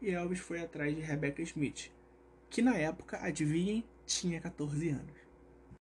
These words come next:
Mesmo com estado crítico de saúde, Elvis não parou de ir atrás de outras mulheres. Dessa vez a Miss Ginger Alden, que na época tinha vinte e um anos.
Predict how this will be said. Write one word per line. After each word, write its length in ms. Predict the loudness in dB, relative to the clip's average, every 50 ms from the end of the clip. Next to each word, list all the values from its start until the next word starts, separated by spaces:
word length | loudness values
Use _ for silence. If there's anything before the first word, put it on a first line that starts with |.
| _ _ _ -20 -20 -20 -18 -4 4
Mesmo 380 | 8 10 12 12 12 12 10
com 100 | 6 4
estado 340 | 2 2 2 0 2 2 2
crítico 420 | 0 2 4 6 6 6 4 -2
de 80 | -4 -4
saúde, 400 | -4 -2 0 2 2 4 4 2
Elvis 260 | 2 2 0 0 2
não 160 | 2 2 2
parou 240 | 2 0 2 2 2
de 80 | 2 2
ir 60 | 0
atrás 260 | 0 -2 -2 -2 0
de 60 | 0
outras 200 | -2 -4 -4 -4 0
mulheres. 440 | 2 2 2 2 0 -2 -8 -14 -20 -20 -20 -20 -18 -6 -2
Dessa 260 | 0 2 2 2 4
vez 240 | 6 6 6 6 6
a 60 | 4
Miss 220 | 4 2 2 0
Ginger 500 | -2 -2 0 0 0 2 2 2 0 0 0
Alden, 400 | 2 4 4 4 2 0 -4 -4 -8 -18 -18 -4
que 80 | -2 0
na 100 | 2 2
época 240 | 2 0 -2 -4 -8
tinha 220 | -6 -4 -4 -4
vinte 280 | -2 0 0 0 0 0
e 60 | 0
um 140 | 2 2 2
anos. 300 | 0 -2 -4 -10 -14